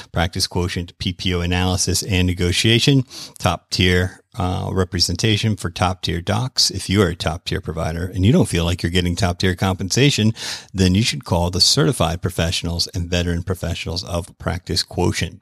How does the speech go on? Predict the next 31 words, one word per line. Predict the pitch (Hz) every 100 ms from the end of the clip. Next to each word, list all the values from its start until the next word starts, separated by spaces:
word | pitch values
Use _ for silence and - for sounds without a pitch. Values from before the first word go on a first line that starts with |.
| _ - - - -
So | - 87
thank | - 98 95
you |
to | 107
our | 98
sponsors. | 90 - 98 98 120 127 120
With | 98 98 -
me, | 98 92
as | 90
always, | 98 110 92 92 110 135 - -
is | 95 92 92 92 92 - _ 110
Monsignor | 92 90 - 110 104 98 95
John | 95 95 92 92
Ray, | 92 98 98 131 143 110
D | 95
J | 92 92 92
John | 98 92 90
Ray, | 90 92 107 127 -
uh, | -
on | 92 90 92 95 92
the | 90
mixing | 95 - 98 127 123 _ -
board. | 113 127 151 165
So | - 87
thank | 104 101
you, | -
John | 92 92
Ray, | 92
for | -
being | 92 98 101
here. | 90